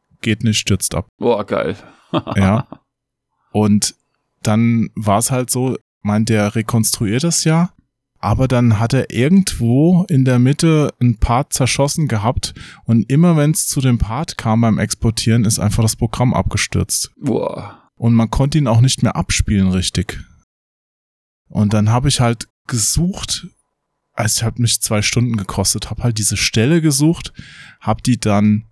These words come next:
Speaker 1: quasi isoliert und rausgeschnitten und danach ging's dann wieder. Also ich hab quasi, keine Ahnung, was das war, das ist beim Bearbeiten mal abgestürzt.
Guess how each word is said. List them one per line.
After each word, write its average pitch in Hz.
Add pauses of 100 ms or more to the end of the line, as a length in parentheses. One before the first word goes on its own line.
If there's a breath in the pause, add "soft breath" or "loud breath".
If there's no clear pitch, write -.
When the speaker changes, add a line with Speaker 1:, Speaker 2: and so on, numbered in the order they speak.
(520)
Speaker 1:
quasi 107
isoliert 107
und 117
rausgeschnitten 117 (580)
und 127
danach 113
ging's 151
dann 107
wieder. 98
Also 104
ich -
hab -
quasi, 107 (340)
keine 104
Ahnung, 107
was 98
das -
war, 98
das 107
ist -
beim 104
Bearbeiten 117
mal 104
abgestürzt. -